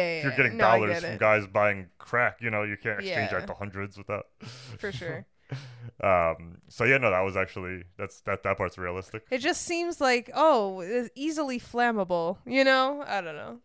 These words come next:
Speaker 1: I also feel like, yeah,
Speaker 2: Can,
Speaker 1: I mean, it's a movie,
Speaker 2: can we
Speaker 1: so
Speaker 2: put them in, like,
Speaker 1: I think, yeah, yeah, it's, it's probably
Speaker 2: fireproof cases or something? Like, s-, just something preventative.
Speaker 1: Fair enough.
Speaker 2: <laughs> But, um, what do you call Hope Shank?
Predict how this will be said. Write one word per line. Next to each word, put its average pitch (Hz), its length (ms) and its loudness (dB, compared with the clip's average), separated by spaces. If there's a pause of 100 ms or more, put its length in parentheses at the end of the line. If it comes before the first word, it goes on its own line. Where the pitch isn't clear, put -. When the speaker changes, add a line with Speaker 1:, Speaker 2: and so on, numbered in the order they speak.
(240)
Speaker 1:
I 208 120 10
also 180 260 10
feel 143 240 2
like, 107 240 2 (400)
yeah, 147 220 2
Speaker 2:
Can, - 20 -4
Speaker 1:
I 85 80 -6
mean, 139 100 -4
it's 160 120 -4
a - 40 -4
movie, 135 160 2
Speaker 2:
can 359 120 4
we 392 80 6
Speaker 1:
so - 100 0
Speaker 2:
put 427 140 2
them 370 160 0
in, 339 160 -2
like, 285 480 0
Speaker 1:
I 160 100 8
think, 160 180 2
yeah, 98 220 6
yeah, 85 140 -4
it's, - 120 -12
it's 127 140 -10
probably 277 220 10
Speaker 2:
fireproof 285 600 0
cases 294 680 -2
or 311 160 -4
something? 294 720 -8
Like, 240 220 0
s-, - 240 -10
just 226 300 -8
something 262 420 -4
preventative. 226 800 -2
Speaker 1:
Fair 87 320 0
enough. 92 240 -6 (280)
Speaker 2:
<laughs> - 480 -10 (500)
But, 254 240 4
um, 233 280 2
what 262 100 8
do 330 60 4
you 330 140 4
call 359 300 6
Hope 269 260 0
Shank? 381 340 -2